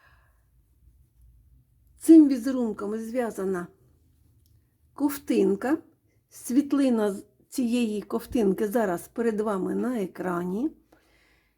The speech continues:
Цей візерунок дуже гарно виглядає на цій ковтинці, він її не обтяжує,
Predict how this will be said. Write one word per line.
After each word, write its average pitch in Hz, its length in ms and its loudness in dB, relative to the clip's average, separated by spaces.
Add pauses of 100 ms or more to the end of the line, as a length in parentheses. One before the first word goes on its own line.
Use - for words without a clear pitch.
(180)
Цей 277 240 4
візерунок 240 540 2
дуже 214 260 -2
гарно 196 460 0
виглядає 190 720 -2
на 233 140 0
цій 285 200 0
ковтинці, 285 720 2
він 247 240 2
її 208 280 -2
не 233 240 0
обтяжує, 226 1040 0